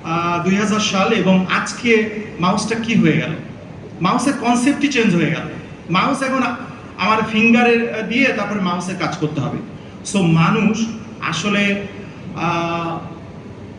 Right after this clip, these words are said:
প্রতিনিয়ত ইনোভেশনের মাধ্যমে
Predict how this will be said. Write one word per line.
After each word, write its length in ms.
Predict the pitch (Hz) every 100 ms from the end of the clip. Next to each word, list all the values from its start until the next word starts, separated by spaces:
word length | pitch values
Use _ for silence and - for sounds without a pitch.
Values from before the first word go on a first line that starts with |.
| -
প্রতিনিয়ত 760 | 208 226 262 240 233 226 185 214 233 - 185
ইনোভেশনের 600 | 202 226 247 233 233 214
মাধ্যমে 600 | 202 202 190 190 160